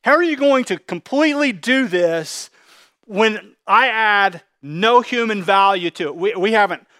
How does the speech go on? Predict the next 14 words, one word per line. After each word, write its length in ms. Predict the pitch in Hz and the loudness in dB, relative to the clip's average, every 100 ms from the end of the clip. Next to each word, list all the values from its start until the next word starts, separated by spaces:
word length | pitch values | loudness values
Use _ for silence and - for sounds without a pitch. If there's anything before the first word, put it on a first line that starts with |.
| _ | _
we 140 | 165 | -2
haven't 200 | 220 175 | 0 0
laid 400 | 151 151 196 254 | -4 0 2 0
together. 480 | - 214 240 240 226 | -4 -2 0 2 -2
We've 180 | 175 147 | -4 -6
had 180 | 160 151 | -4 -4
no 100 | 151 | -6
relationship 760 | 139 139 202 247 247 - 254 | -8 -2 0 0 -4 -8 -8
together 480 | 214 170 214 220 214 | -10 -2 0 2 0
in 100 | 180 | -2
that 180 | 170 165 | -4 -2
way, 360 | 190 214 220 214 - | 2 2 2 -4 -14
meaning 300 | 175 185 165 | -8 -6 -6
sexually." 720 | - - 233 - 254 247 254 | -4 -2 -2 -2 -8 -6 -6